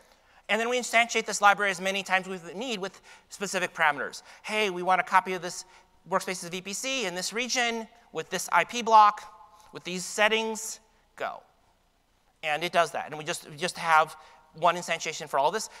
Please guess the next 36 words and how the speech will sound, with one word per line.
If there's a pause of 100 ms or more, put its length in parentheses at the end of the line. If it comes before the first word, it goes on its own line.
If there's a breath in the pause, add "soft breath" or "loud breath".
(100)
This
means
bringing
up
a
site (460 soft breath)
takes
about (200)
one
hour. (680 soft breath)
And
that
includes
some
manual
steps
because
until
very
recently, (240 loud breath)
a
few
of
the
things
in,
to
configure
workspaces
were
not,
did
not
have
A
P